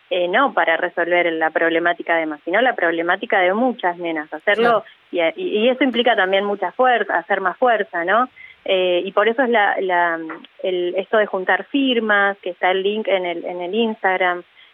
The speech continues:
Speaker 1: sobre todo entidades deportivas que quieren cambiar, nos viene súper bien porque la idea es esa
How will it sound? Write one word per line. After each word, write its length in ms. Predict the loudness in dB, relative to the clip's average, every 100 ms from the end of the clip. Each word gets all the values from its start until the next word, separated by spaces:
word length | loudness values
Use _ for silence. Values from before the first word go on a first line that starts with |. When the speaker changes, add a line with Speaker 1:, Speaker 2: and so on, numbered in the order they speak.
| _
Speaker 1:
sobre 240 | 0 2 2
todo 200 | 4 4
entidades 380 | 2 2 2 2
deportivas 600 | 0 -2 -2 0 0 0
que 100 | -4
quieren 260 | -2 -2
cambiar, 460 | -2 -4 0 2 2
nos 120 | -2
viene 280 | -4 -2 -2
súper 320 | -4 0 0 2
bien 400 | 2 2 2 0
porque 280 | -2 -2 -2
la 80 |
idea 240 | 0 2 0
es 80 | 0
esa 360 | 0 0 -2